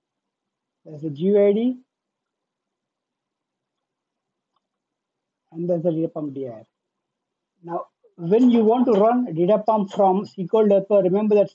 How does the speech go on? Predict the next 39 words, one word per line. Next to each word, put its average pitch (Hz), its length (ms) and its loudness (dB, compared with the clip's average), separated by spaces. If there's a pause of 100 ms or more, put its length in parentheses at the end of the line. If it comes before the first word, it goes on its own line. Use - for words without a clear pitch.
although 190 240 -4
S 190 80 -6
Q 180 200 -10
L 208 120 2
Developer 202 400 2
is 180 120 0
a - 80 -2 (120)
client 208 420 -2 (220)
application 190 640 -8
running 175 320 -6 (100)
from 160 160 -14
your 147 220 -8 (840)
Windows 208 440 4
desktop 196 580 0
or 165 180 0
a 147 60 -4
Linux 202 380 0
desktop, 196 560 -2 (800)
the, 156 140 -10 (840)
the 160 300 -10
data 202 220 2
pump 220 260 -2 (260)
dump 226 260 2
file 233 300 2
and 196 180 2
log 190 220 0
file 208 260 2
are 190 100 2
always 190 440 2
created 190 400 0
on 175 180 -4
the 165 100 -4
server 165 520 -4 (120)
because 165 300 -10
data 170 240 -2 (100)
pump 190 200 -2 (260)
is 170 180 0
a 175 80 -2
server-side 180 840 0